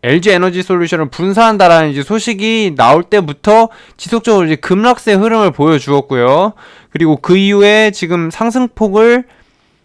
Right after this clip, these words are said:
하락폭을 전혀 만회하지 못하는 그런 흐름을 보이고 있습니다. 그래서 오늘 좀 가장 큰 폭을 하락하는 건 디비 하이텍이었고요. 시가총액 상위 종목들 먼저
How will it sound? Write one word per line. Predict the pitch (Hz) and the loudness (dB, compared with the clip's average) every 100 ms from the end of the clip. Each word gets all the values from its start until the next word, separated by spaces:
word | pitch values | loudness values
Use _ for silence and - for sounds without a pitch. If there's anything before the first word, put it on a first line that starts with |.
| _ | _
하락폭을 | - 240 226 208 196 165 | -2 0 0 -2 -2 -2
전혀 | - 180 185 160 180 | 0 2 4 4 4
만회하지 | 170 139 160 160 | 4 2 2 0
못하는 | 147 147 - 185 190 202 | 0 -2 0 0 2 0
그런 | 175 165 160 170 175 | 0 0 0 0 -4
흐름을 | - 233 220 202 | -2 0 2 2
보이고 | 147 143 131 | 2 2 0
있습니다. | - 127 113 107 107 _ - _ _ | 0 -2 0 -2 -4 _ -20 _ _
그래서 | - 165 | 0 2
오늘 | 147 160 214 233 233 226 | 4 2 2 2 2 0
좀 | 214 190 | -2 -4
가장 | - 180 185 | -4 -2 -2
큰 | 226 | -2
폭을 | 220 226 202 | -4 -2 0
하락하는 | 202 196 196 190 | 0 -2 -2 -4
건 | 185 175 | -4 -6
디비 | - 170 180 | -6 -6 -4
하이텍이었고요. | 175 214 220 226 156 131 123 110 120 147 | 0 0 0 0 0 0 0 0 0 -2
시가총액 | - 196 196 180 | -2 -2 0 0
상위 | - 220 | 0 2
종목들 | 214 208 190 - | 2 2 0 2
먼저 | 175 151 156 202 220 | 2 2 4 6 6